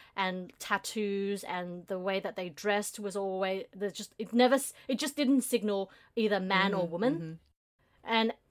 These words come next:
Speaker 1: and also, like, there were a couple of people in front of us. Uh, we were sitting on, like, the,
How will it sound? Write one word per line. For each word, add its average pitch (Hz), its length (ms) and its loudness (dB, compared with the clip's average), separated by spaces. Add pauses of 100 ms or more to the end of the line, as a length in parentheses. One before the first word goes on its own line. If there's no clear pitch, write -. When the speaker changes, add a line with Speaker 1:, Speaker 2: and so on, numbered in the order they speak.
Speaker 1:
and 247 120 6
also, 262 320 8
like, 220 280 4
there 226 160 6
were 220 80 4
a 208 40 -2
couple 247 260 0
of 226 140 2
people 196 400 -4
in 196 180 -6
front 196 200 -2
of 185 100 -4
us. 170 320 -6
Uh, 185 160 -4
we 190 100 -4
were 196 100 -4
sitting 220 260 -2
on, 196 100 -2
like, 170 240 -6
the, 180 200 -8